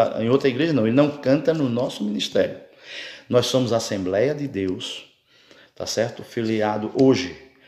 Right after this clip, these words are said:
filiado à semades estadual e à C G A D B a geral. Ou seja, a mesma convenção geral que eles,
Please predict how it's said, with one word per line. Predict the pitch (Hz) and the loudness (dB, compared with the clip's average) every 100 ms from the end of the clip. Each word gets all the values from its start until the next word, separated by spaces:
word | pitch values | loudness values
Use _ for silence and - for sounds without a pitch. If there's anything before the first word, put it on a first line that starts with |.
| _ | _
filiado | - 123 113 110 107 104 101 | -6 -2 0 2 2 0 -2
à | 98 | -2
semades | - 143 139 95 92 95 101 - - - | -2 -2 -2 -2 -2 -4 -6 -8 -10 -10
estadual | - - 98 101 98 104 135 - - - - 117 | -6 -2 -2 0 2 2 0 -4 -18 -20 -10 -2
e | |
à | 110 | -2
C | - 139 | -2 -2
G | 120 120 | 0 2
A | 120 | 0
D | 127 | -2
B | 101 107 110 110 | -4 -2 -2 -4
a | 120 | -6
geral. | 113 120 92 85 78 - _ _ _ _ | -4 -2 -2 -4 -8 -20 _ _ _ _
Ou | 113 | -4
seja, | - 113 101 - | -2 0 0 4
a | 139 | 4
mesma | 127 131 175 190 180 | 4 4 2 2 -4
convenção | 165 - 175 151 135 - 147 | -6 -6 -4 -2 -2 -4 -2
geral | 135 117 107 110 | 2 4 4 2
que | - 120 113 | 0 0 0
eles, | 107 92 - - | 0 -6 -10 -14